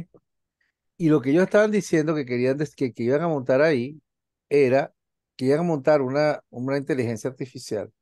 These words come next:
para que manejase todo el conocimiento científico que ha habido.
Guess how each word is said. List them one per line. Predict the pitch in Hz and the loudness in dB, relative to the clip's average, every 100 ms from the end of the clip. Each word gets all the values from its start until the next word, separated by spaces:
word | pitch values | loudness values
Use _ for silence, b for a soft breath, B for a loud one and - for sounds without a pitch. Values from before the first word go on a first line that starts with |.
| _ _ _ _ _ _ _ _ _ _ _ _ _ _ | _ _ _ _ _ _ _ _ _ _ _ _ _ _
para | 139 135 139 | 2 2 2
que | 123 | 0
manejase | 135 135 131 135 156 131 165 | 0 0 0 2 2 2 -6
todo | - 156 | 0 2
el | 175 | 2
conocimiento | 175 165 156 127 127 139 | 2 -2 -2 -6 -6 -6
científico | 143 127 113 170 - 120 113 | -4 -6 -6 -6 -6 -6 -6
que | 117 | -4
ha | |
habido. | 113 98 | -4 -6